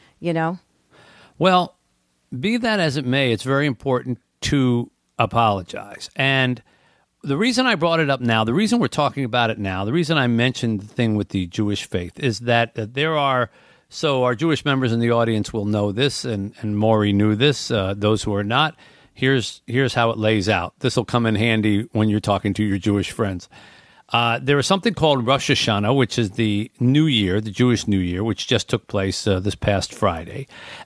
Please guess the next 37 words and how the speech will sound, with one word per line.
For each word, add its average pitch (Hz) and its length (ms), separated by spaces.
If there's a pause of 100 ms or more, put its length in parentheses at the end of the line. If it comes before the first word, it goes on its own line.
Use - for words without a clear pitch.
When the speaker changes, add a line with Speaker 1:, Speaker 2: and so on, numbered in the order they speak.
Speaker 2:
And 143 320
ten 233 300
days 180 260
later 113 540 (540)
is 139 420 (140)
a 123 120
holiday 139 360
called 127 280
Yom 120 300
Kippur. 135 680 (160)
Now, 113 120
you 113 160
may 123 180
be 117 120
familiar 180 380
with 156 140
that 135 240
one. 131 320 (400)
It 147 180
is 147 140
considered 147 420
the 131 60
most 127 300
solemn 139 500
day 104 400
in 113 240
the 113 120
Jewish 110 580
faith. 117 600 (300)
It 139 180
is 127 300
the, 113 320
uh, 101 200 (440)
the 120 120
day 127 440
for 123 340
forgiveness. 104 840